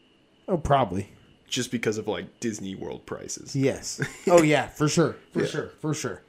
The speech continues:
Speaker 2: Like a twenty dollar pencil that cost, like, five bucks to make tops.
Speaker 1: You know, actually, I'm gonna tell a story, and Jay, baby, we gotta be real careful not to make sure we name zero names in this story.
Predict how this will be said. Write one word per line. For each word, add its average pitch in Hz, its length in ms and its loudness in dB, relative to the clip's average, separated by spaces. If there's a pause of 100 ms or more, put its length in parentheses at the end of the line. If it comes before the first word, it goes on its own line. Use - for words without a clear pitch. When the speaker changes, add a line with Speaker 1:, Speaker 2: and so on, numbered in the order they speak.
(160)
Speaker 2:
Like 123 160 2
a 117 80 4
twenty 127 320 2
dollar 110 280 2
pencil 98 580 -6
that 87 320 -6 (840)
cost, 104 460 -4
like, 85 380 -8
five 104 260 0
bucks - 260 -2
to 101 100 -6
make 78 260 -6
tops. - 420 -8 (1800)
Speaker 1:
You 135 180 0
know, 135 380 0
actually, 113 640 0 (640)
I'm 123 120 -4
gonna 131 120 0
tell 151 240 2
a 143 60 4
story, 135 640 -2
and 117 540 -10 (1800)
Jay, 127 200 2
baby, 120 360 2
we 117 140 -4
gotta 117 240 -2
be 117 140 -6
real 113 220 -6
careful 113 460 -6
not 104 260 -8
to - 80 -16
make 107 180 -10
sure 110 240 -8
we 110 140 -8
name 107 640 -12
zero 131 420 2
names 110 480 -2
in 95 220 -8
this 98 160 -8
story. 87 600 -10